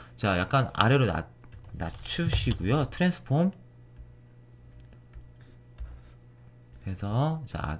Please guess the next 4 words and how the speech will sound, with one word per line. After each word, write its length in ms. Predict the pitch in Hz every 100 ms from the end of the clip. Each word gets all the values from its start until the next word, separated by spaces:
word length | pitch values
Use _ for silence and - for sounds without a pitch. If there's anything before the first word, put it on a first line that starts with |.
| -
아래쪽으로 540 | 90 101 - 87 90
가져오고요. 760 | 90 87 92 71 76 143 127 - - - - -
자, 840 | 101 92 87 85 80 80 73 67 - - - - - - - - - - - - - - - -
스피어 680 | - - 170 165 185 214 208